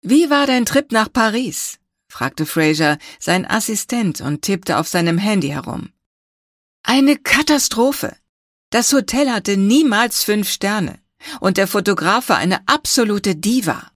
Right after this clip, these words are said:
Ich glaube, ich werde langsam zu alt, um meinen Hintern in die Kamera zu halten.“ Er fuhr sich mit der Hand über das Gesicht.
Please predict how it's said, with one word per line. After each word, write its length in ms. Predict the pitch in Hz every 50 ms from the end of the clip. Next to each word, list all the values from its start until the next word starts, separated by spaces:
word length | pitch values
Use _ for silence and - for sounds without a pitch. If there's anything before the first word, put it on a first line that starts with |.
| _ _ _ _ _ _ _ _ _ _ _ _
Ich 260 | - 220 262 233 - -
glaube, 300 | 226 233 254 285 269 254
ich 140 | 202 -
werde 240 | 190 190 202 190 190
langsam 460 | 180 180 185 202 202 175 175 170 170
zu 220 | - - 190 - -
alt, 500 | 175 185 160 - - - - - - _ -
um 160 | - 170 170
meinen 280 | 165 156 160 156 156 165
Hintern 400 | 180 185 208 208 180 196 170 156
in 120 | 104 160
die 120 | 165 170 -
Kamera 520 | - - 202 220 202 180 135 - 135 143
zu 220 | - - 147 156
halten.“ 420 | 165 165 190 196 - - - - _ _ _ _ _ _ _ _ -
Er 140 | - 214 220
fuhr 220 | - - 254 277
sich 200 | 233 233 226 -
mit 180 | 202 190 180 -
der 160 | 175 170 175
Hand 220 | 196 185 180 170 -
über 180 | 127 156 156
das 200 | 143 147 147 -
Gesicht. 580 | - 156 151 156 151 147 - - - - -